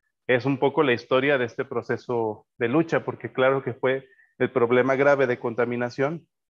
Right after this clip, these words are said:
porque a finales de, de, o, o en los noventas hubo una fuerte industrialización de la zona sur de la zona metropolitana de Guadalajara. Se crearon muchísimos corredores industriales. De hecho, un poco para,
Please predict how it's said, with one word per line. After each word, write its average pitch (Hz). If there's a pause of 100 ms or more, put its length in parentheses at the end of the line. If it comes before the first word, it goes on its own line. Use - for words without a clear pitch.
(640)
porque 123
a 113
finales 131
de, 113 (260)
de, 120
o, 135
o 127
en 123
los 120
noventas 135 (360)
hubo 123
una 147
fuerte 156
industrialización 127
de 127
la 113
zona 123
sur 123
de 123
la 113
zona 120
metropolitana 113
de 110
Guadalajara. 113 (600)
Se 131
crearon 139
muchísimos 143
corredores 127
industriales. 127
De 139
hecho, 180
un 139
poco 156
para, 113